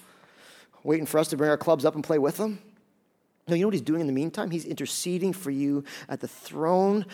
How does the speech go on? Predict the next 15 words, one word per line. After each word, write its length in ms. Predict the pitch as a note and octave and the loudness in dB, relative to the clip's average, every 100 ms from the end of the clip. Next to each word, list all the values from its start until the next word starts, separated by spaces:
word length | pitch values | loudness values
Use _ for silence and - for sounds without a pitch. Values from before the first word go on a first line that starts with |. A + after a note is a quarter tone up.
| - - | -14 -4
of 240 | D3+ C#3 A#2+ | -4 -4 -4
God 320 | D3+ D#3 C3 | -4 -2 -4
on 100 | B2+ | -2
your 120 | C3+ | -2
behalf. 400 | C3 A2 B2 B2 | -4 -4 -6 -6
He's 100 | B2+ | -10
telling 420 | - D#3+ F3+ D#3 | -10 -8 -6 -4
God 300 | D#3 D3+ C#3 | -4 -4 -4
everything 400 | C#3+ E3 - F3 | -4 -6 -6 -6
that 60 | D3+ | -4
you, 120 | D3 | -4
he's 140 | F3 | -6
praying 500 | F#3 - - G3 G#3+ | -6 -12 -10 -8 -6
for 160 | C#3 D3+ | -8 -8
you. 240 | D3 A#2 | -8 -10